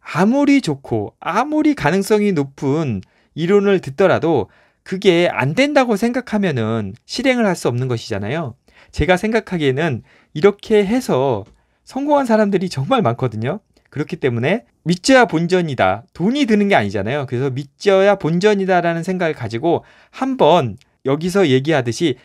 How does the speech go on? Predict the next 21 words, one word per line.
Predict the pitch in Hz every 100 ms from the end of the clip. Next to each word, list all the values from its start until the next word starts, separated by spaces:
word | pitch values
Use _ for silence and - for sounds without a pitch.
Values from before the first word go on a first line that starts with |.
| _ _
삼십 | - 302 311 285 285
일 | 262
정도를 | 185 156 127 123 151 110 95 - _
실현해 | - 254 262 240
보는 | 151 139 135
게 | 107 107
어떨까 | 95 - 127 120 113 160 - _ _ _
그렇게 | 123 127
생각합니다. | 127 170 165 143 110 104 - _ _
그러면은 | - 175 202 190 151 160 143
솔직히 | 214 214 175 208 151 95 _ _ _ _
한 | - 247 247 240 247
일주일만 | 247 - 277 247 196
해도 | 226 156 156 151 101 - _ 170
뭔가 | 208 277 294 294 269
바뀌었다는 | - 135 - 262 262 247 220 196
것을 | 165 196 180 104 _ _ -
자신이 | 127 127 165 156
느낄 | 123 170
수가 | 156 160
있거든요. | 117 110 98 117